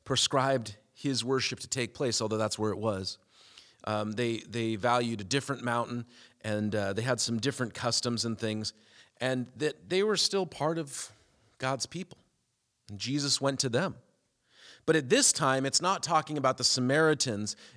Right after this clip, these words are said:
Samaria was a region within Israel, the same way as we might talk about the South, the Pacific Northwest, or the Northeast, or what have you. Uh,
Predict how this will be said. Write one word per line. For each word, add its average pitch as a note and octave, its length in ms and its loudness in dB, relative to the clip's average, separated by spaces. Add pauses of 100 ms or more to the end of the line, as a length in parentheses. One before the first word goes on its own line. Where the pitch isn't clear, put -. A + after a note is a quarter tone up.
(100)
Samaria D3+ 720 4
was C3 420 2
a B2 240 0
region C#3+ 520 -2
within D3 300 -2
Israel, E3+ 540 -2 (380)
the - 60 -12
same A#2+ 280 -2
way B2 140 0
as A2+ 120 -4
we B2 80 -4
might A#2 180 -2
talk A#2 200 -4
about G#2+ 180 -4
the A#2 60 -6
South, A#2 500 0
the F#2 80 -14
Pacific - 360 -4
Northwest, G#2+ 560 2
or E2+ 60 -8
the F2 80 -10
Northeast, A2 560 -4
or G2 60 -4
what F#2 100 -6
have B2 220 0
you. B2+ 140 -6 (800)
Uh, G#2+ 220 2